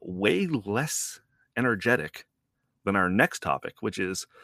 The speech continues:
this woman might have broken a world record by running a hundred and fifty marathons in a hundred and fifty days. What? <laughs> What?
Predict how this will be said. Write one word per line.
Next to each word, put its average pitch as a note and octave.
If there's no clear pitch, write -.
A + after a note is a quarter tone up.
this F3+
woman F#3+
might C#3
have C#3
broken A2
a F#2
world F#2+
record F#2+
by D#2
running F2+
a C#2+
hundred E3+
and B2
fifty C3
marathons F#2
in E2
a D2+
hundred A2+
and F#2+
fifty G2
days. -
What? E3+
<laughs> -
What? -